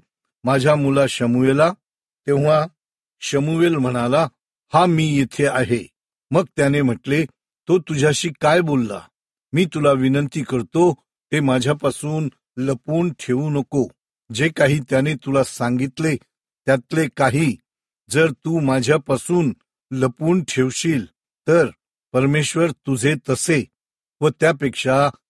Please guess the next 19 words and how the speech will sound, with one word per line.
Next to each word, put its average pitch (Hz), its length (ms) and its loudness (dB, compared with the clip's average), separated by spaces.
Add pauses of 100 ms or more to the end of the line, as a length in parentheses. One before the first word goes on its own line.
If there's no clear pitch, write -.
(160)
अधिकही 143 640 0
करो." 127 360 0 (500)
तेव्हा 165 300 2
शमूएलाने 143 920 -2 (380)
सर्व 170 340 2
काही 147 320 -2
त्यास 135 300 -4
सांगितले, 131 680 -6 (460)
त्याच्यापासून 147 760 -2 (320)
काही 139 400 0
लपवून 143 460 -2
ठेवले 127 380 0
नाही. 117 420 -2 (440)
मग 160 300 2 (140)
एली 139 240 2
म्हणाला, 131 480 2 (540)
"तो 160 80 2
परमेश्वरच 143 880 -2
आहे, 117 280 0